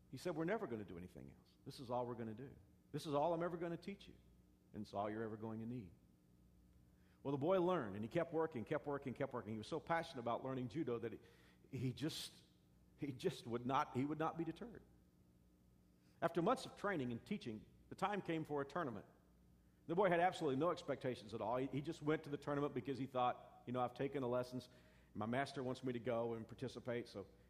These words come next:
he went. He was amazed. In the first three rounds, he, he won easily. He had that throw, he had that move, he had perfected it, and the t-, opportunity came. He, he made, he took, he took that opportunity, he made the throw, won.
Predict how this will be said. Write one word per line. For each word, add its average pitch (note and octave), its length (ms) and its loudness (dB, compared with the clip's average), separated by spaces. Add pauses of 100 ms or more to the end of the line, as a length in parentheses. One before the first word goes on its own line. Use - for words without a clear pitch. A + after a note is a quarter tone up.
he A#2+ 80 -4
went. C#3 180 -2 (340)
He E3 120 2
was C#3+ 140 0
amazed. C#3+ 440 0
In A#2+ 80 -2
the B2 80 -2
first - 320 -4
three E3+ 140 0
rounds, B2+ 540 -2 (600)
he, C3 240 0
he C#3+ 180 2
won C3+ 540 0
easily. A#2+ 460 -2 (720)
He D#3 140 6
had D3+ 180 4
that C#3 320 0
throw, D#3 340 6
he D#3 140 4
had C#3 220 2
that D3 180 4
move, D3 340 4
he C#3+ 120 4
had B2 160 0
perfected D3 520 -2
it, F#3 120 -2 (120)
and B2 280 4 (340)
the A2+ 80 4
t-, - 220 -4
opportunity D#3 520 4
came. E3+ 300 2
He, C3+ 160 4
he D3+ 180 2 (300)
made, D3+ 220 4 (100)
he C3 120 0
took, D#3+ 200 0 (160)
he C3 80 0
took - 220 0
that D3 180 4
opportunity, D#3 600 2 (500)
he B2+ 100 2
made C#3+ 260 4
the D3 80 -8
throw, C#3+ 440 2
won. C3+ 300 0